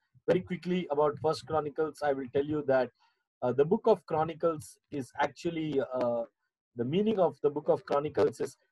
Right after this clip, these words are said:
the acts of the days, okay? That's the meaning of this. So it mentions about genealogies and it talks about the preparations for the temple.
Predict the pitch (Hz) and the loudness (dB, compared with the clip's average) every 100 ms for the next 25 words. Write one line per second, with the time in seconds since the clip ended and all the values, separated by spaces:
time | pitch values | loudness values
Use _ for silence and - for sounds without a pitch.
0 | _ - 123 - 190 214 - 160 131 120 | _ -4 0 6 6 6 2 2 2 4
1 | 131 113 - - _ 117 - 123 110 117 | 4 2 -4 -20 _ -12 -8 -6 -4 0
2 | 131 - 156 135 143 147 143 139 _ _ | 0 0 -2 -2 -4 -6 -8 -12 _ _
3 | _ - 120 117 113 - _ - - 180 | _ -4 -4 -2 -4 -4 _ -16 -2 0
4 | 175 - - 202 220 - 226 180 185 165 | 0 -2 2 2 2 -2 0 2 4 2
5 | 135 117 156 175 180 175 147 160 185 - | 0 -6 -4 2 4 4 -2 -6 -8 -10
6 | - - - _ - 151 151 - 196 165 | -20 -20 -20 _ -4 -4 -2 6 8 8
7 | - 180 156 156 156 - - 147 - 165 | 2 2 4 4 2 -4 -2 0 -2 -2
8 | - 180 185 180 160 - - 139 127 - | 0 2 0 -6 -14 -6 0 2 2 2
9 | 147 143 135 120 | 0 2 2 2